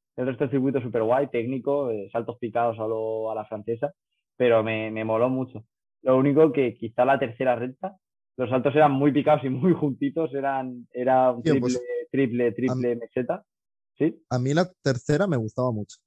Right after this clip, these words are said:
Speaker 2: era la que más me gustaba.
Speaker 1: No, sí, era, estaba guay, pero yo, por ejemplo, me notaba que en el resto de rectas iba todo el rato intentando ganar más velocidad, ¿sabes? Empujando saltos fuertes, y llegaba la tercera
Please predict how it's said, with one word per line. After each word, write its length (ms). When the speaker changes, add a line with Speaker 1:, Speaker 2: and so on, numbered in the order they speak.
Speaker 2:
era 180
la 100
que 80
más 220
me 60
gustaba. 320
Speaker 1:
No, 160
sí, 100
era, 380
estaba 380
guay, 320
pero 560
yo, 140
por 120
ejemplo, 400
me 200
notaba 500
que 160
en 80
el 120
resto 280
de 100
rectas 460
iba 300
todo 160
el 60
rato 280
intentando 520
ganar 240
más 160
velocidad, 600
¿sabes? 180
Empujando 400
saltos 280
fuertes, 360
y 60
llegaba 260
la 40
tercera 440